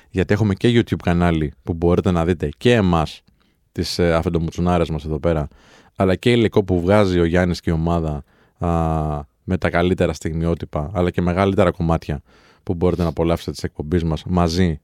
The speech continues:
με εικόνα και ήχο φυσικά. Α, μπορείτε να μας ακολουθείτε και στο TikTok, που πάλι έχουμε short form content εκεί πέρα, να μας κάνετε και like, να μας κάνετε και follow.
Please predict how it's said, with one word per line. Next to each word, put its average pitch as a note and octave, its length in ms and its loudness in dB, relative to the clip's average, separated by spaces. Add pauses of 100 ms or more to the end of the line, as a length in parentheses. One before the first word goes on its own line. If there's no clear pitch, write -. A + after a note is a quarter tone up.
με E2+ 180 0
εικόνα D#2 480 -2
και D#2+ 200 0
ήχο D2+ 140 -4
φυσικά. - 460 -4 (540)
Α, G2+ 300 2
μπορείτε A2+ 240 4
να F#3+ 60 4
μας E3 140 2
ακολουθείτε G#2 420 2
και D#3 100 -2
στο D3+ 220 0
TikTok, - 240 0 (120)
που - 100 -8
πάλι G2+ 220 4
έχουμε F2+ 220 2
short F#2+ 220 0
form F2 120 -2 (100)
content E2+ 220 0
εκεί D#2+ 160 -4
πέρα, E2+ 160 2
να E2 80 2
μας D#2+ 100 -2
κάνετε F2 400 0
και D#2 140 -2
like, E2+ 80 0
να E2 80 0
μας D#2 140 -4
κάνετε D#2 320 -4
και D2+ 120 -8
follow. E2 260 -2